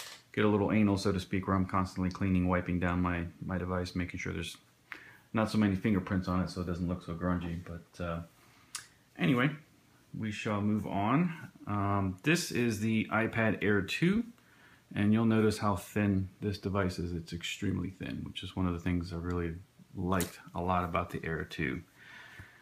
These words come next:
But the way this works, uh, from what I've seen here, is you've got, you've got the magnet, okay, and this literally hooks up to that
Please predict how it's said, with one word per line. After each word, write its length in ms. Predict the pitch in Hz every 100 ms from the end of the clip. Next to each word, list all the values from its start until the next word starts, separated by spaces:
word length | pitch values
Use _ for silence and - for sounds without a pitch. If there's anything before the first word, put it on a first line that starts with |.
| - _ _
But 260 | 135 131
the 80 | -
way 160 | 131 208
this 200 | 190 165
works, 520 | 135 135 160 - -
uh, 340 | - 113 113 110
from 320 | - 120 113
what 320 | 117 113 - - -
I've 220 | 107 101
seen 300 | - 113 107
here, 260 | 110 107
is 140 | 110 110
you've 180 | 101 -
got, 400 | 110 110 98 -
you've 1500 | - - - - - _ _ - - - - _ _ _ -
got 200 | 117 -
the 60 |
magnet, 600 | 127 123 107 98 113 127 - - _ _ _ _ _ _ - _ _ _ _ _ - - - _ _ _
okay, 380 | - 110 127 139 - - -
and 760 | 101 98 98 95 92 90 85 87 -
this 320 | 110 110 - -
literally 720 | 98 110 113 110 104 98 101 - _ _ _ _
hooks 280 | - 110 -
up 180 | 113 -
to 120 | -
that 380 | 98 98 95 107